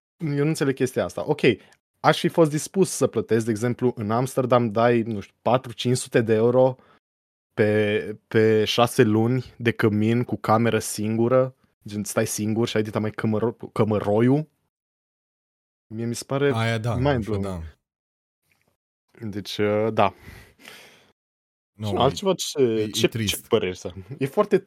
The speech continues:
Speaker 1: trist ce a ajuns facultatea pentru oamenii creativi.
Speaker 2: Bă, da.
Speaker 1: Adică, înțeleg, matematică, chestii, whatever, dar, de exemplu, la cinematografie,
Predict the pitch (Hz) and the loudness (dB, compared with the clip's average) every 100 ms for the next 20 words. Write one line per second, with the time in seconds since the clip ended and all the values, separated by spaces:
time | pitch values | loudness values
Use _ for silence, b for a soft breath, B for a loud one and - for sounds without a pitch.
0 | _ - 135 139 120 - - - - 123 | _ -6 -2 -2 -2 -8 -20 -14 -4 -2
1 | 131 117 117 107 120 127 117 - - - | -2 0 0 0 -2 -2 -2 -8 -10 -2
2 | 120 - 110 - 113 113 - 107 98 101 | -2 0 -4 -2 0 0 0 -4 -4 -4
3 | 104 101 104 101 101 104 104 - 104 95 | -2 -2 -2 -2 -2 -2 -4 -6 -6 -6
4 | - 82 - _ b b b b _ _ | -8 -12 -14 _ b b b b _ _
5 | _ _ _ _ _ 107 127 113 107 90 | _ _ _ _ _ -10 -6 -4 -4 -6
6 | 147 175 - 170 170 165 - - 160 151 | -6 -6 -6 -6 -4 -6 -10 -10 -8 0
7 | 147 113 101 104 104 117 117 113 104 - | 2 2 2 -4 -6 -4 -4 -4 -4 -6
8 | 101 - 104 - 104 101 101 110 104 90 | -8 -6 -10 -8 -6 -4 0 2 2 0
9 | 92 95 98 104 95 127 - 120 113 120 | -4 -2 -4 -2 0 0 2 2 2 0
10 | 107 101 104 95 95 - - 156 120 104 | -2 -2 -4 -4 -4 -6 -6 0 0 0
11 | 120 | -2